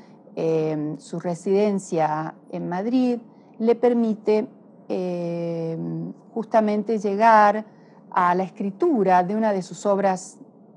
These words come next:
más significativas, eh, para, en muchos sentidos de los, a los cuales me voy a referir,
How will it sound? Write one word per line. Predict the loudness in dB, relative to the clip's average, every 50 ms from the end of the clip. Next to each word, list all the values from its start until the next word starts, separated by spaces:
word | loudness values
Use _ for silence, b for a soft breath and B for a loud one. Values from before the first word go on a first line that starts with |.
| -20 -20 -20 -20 -20 -20 -16 -6
más | -2 0 0 0 0 -2 -6 -14 -20 -20 -12
significativas, | -8 -6 -6 -6 -6 -8 -8 -6 -6 -4 -2 -2 -2 0 0 -2 -4 -6 -8 -14 B B B B B B B -20 -20 -20 -20 -20 -20 -12 -8
eh, | -6 -4 -4 -2 -2 -2 -2 -2 -4 -6 -8 -10 -16 -20 -20 -20 -20 -20 -20 -20 -20 -20 -12 -8
para, | -8 -6 -4 -6 -6 -6 -8 -8 -10 -14 -18 -20 -20 -20 -20 -20 -20 -20 -20 -20 -20 -20 -20 -20 -20 -20 -20 -20 -20 -20 -16 -8
en | -6 -2 0
muchos | 0 0 -2 -4 -6
sentidos | -6 -8 -4 0 2 2 2 2
de | -2 -8
los, | -10 -8
a | -8 -8
los | -6 -4
cuales | -4 -4 -2 -2
me | -4 -4
voy | -2 -2
a | -2
referir, | -4 -6 -8 -6 -2 -2 0 0 0 -2